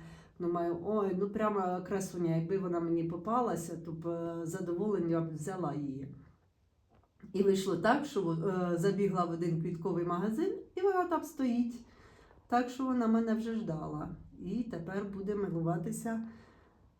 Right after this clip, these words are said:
на квіточки домашнього квітіння. І ще одна красуня, яка засушила основний квітонос, але пробудила,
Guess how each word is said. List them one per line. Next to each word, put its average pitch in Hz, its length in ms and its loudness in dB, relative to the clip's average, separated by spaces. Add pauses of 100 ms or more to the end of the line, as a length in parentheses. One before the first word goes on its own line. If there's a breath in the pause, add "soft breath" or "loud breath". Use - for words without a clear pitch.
(520)
на 180 180 -2
квіточки 202 800 -2 (100)
домашнього 180 540 -2 (100)
квітіння. 202 360 -10
І - 20 -8
ще 233 240 -4
одна 208 240 0
красуня, 190 840 6
яка 190 340 6
засушила 190 640 6
основний 190 520 6
квітонос, 190 760 2
але 190 300 4 (460)
пробудила, 185 960 6